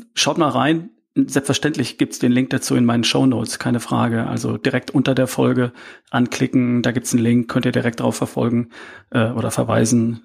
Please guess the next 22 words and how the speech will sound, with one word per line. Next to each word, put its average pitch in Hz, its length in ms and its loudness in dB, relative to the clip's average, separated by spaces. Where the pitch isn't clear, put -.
Schaut's - 260 0
euch - 120 -2
mal 123 120 2
an, 120 300 2
wirklich 131 260 0
hochprofessionell 127 680 0
und 117 120 0
super 120 220 -2
gemacht. 113 560 -8
Tolle 113 220 0
Sache. 113 320 -8
Okay, 170 360 2
Patrick, 180 340 0
ähm, 156 440 2
du 160 100 2
weißt 170 180 0
ja 175 60 2
vielleicht 156 360 0
aus 143 160 -4
meinem 151 200 0
Podcast, 139 520 -2
dass - 200 -4